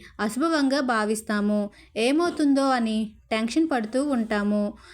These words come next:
అలా భయపడవలసిన అవసరం లేదు. భగవంతుణ్ణి మనసారా ఒక్కసారి స్మరించుకొని, "నీవే మాకు దిక్కు, రాబోయే సమస్యల నుండి మమ్మల్ని గట్టెక్కించు తండ్రి" అని మనసారా వేడుకుంటూ ఆ ఒత్తిని తీసి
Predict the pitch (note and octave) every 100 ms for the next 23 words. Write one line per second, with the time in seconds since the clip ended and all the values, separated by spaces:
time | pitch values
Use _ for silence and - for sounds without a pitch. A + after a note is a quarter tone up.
0 | - G#3 A3 A3 G#3+ A#3 D4 D4 C4 A#3+
1 | C4+ D#4 G#3 G#3 B3 C4 B3 G#3+ G3+ G#3+
2 | G3+ - - - G3+ A3+ D#4 F4 D#4+ B3+
3 | A3+ G#3+ G#3+ - G#3+ G#3+ C4 E4 D4 A#3
4 | G#3+ G#3 - A3+ G#3+ A3+ A#3 A3+ D4 C#4
5 | A3+ B3 - - A3+ A3 A#3 - - -
6 | _ A#3+ B3+ D4+ F4+ F#4 D#4 B3+ G#3+ A3
7 | A3+ A3 G#3+ G#3+ - - A3 A#3+ C4+ F4
8 | F4 F4 B3+ A#3+ C#4 E4 D4 A#3+ G#3 G#3
9 | G3+ - - A3+ A#3+ C4+ C#4 A3 G#3+ -
10 | D#4+ D#4+ D#4+ D#4 C#4 A#3 G#3 A3 G#3+ G#3
11 | G3+ G#3 - - G#3+ A#3+ D4+ D4+ D#4+ C#4+
12 | A3+ G#3+ A3+ A3 G#3 G#3 G#3 G#3 - A3
13 | A3 A3 G#3+ D#4 E4+ D4+ A#3+ A#3